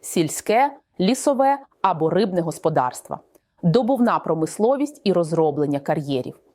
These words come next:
переробна промисловість, постачання електроенергії, газу, пари та кондиційованого повітря, водопостачання, каналізації, поводження з відходами,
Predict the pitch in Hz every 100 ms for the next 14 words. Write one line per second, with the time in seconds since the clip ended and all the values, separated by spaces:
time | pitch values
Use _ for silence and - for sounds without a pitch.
0 | _ _ - 196 170 147 139 131 160 160
1 | - 156 135 - - _ _ _ 202 196
2 | 208 214 285 285 277 214 220 220 214 202
3 | 160 143 147 143 143 175 151 135 135 185
4 | 185 151 139 143 165 160 156 185 170 147
5 | 143 147 139 156 160 226 285 269 - _
6 | _ 170 147 196 220 214 208 202 - 190
7 | 185 190 156 143 147 151 180 196 - 190
8 | 170 156 165 151 147 143 139 - 190 196
9 | 185 180